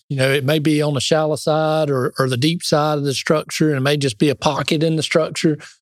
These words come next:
that works better. But yeah, that boat is critical where you put it and, and where you cast it. And I work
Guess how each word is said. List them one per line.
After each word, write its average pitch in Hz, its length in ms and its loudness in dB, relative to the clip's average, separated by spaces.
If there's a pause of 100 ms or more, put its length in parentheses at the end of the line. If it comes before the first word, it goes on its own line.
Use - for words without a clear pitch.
that 143 140 2
works 156 280 -2
better. 151 380 2
But 123 220 -4 (100)
yeah, 143 240 0
that 165 240 -2
boat 180 320 0 (100)
is 135 280 0
critical 151 520 0
where 143 180 2
you 147 140 0
put 143 260 0
it 139 100 0
and, 127 240 -2 (100)
and 127 100 -2
where 143 140 2
you 139 160 -2
cast 135 460 0
it. - 120 -2 (120)
And 123 360 0 (160)
I 143 140 0
work 151 320 -2